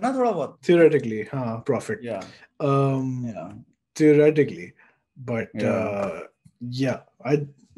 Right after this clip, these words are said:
Speaker 2: yeah, twenty, 'cause I've also thought about it. So in this scenario, I'd be like, twenty million में से ten million I just put away. It's like forever.
Speaker 1: Yeah.
Speaker 2: तो उस पे जो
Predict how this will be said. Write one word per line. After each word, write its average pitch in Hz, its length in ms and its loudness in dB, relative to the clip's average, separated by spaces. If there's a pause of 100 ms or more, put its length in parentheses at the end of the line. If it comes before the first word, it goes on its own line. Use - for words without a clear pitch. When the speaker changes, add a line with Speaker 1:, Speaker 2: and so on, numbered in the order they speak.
Speaker 2:
yeah, 285 260 6
twenty, 240 200 10 (160)
'cause 170 160 8
I've 196 140 10
also 190 220 6
thought 160 180 8
about 101 240 0
it. 113 60 -10 (500)
So 156 140 10
in 175 80 8
this 196 140 8
scenario, 156 380 10
I'd 151 140 8
be 151 100 8
like, 151 200 6
twenty 165 320 6
million 156 340 6
में 143 140 0
से 120 240 -2
ten 170 200 4
million 143 280 4
I 120 40 0 (100)
just - 180 -12
put 110 140 -4
away. 92 180 -8 (560)
It's - 180 -14
like 139 220 2
forever. 123 340 0
Speaker 1:
Yeah. 87 200 -8
Speaker 2:
तो 135 60 0 (100)
उस 139 160 -6
पे 156 120 6
जो 151 80 8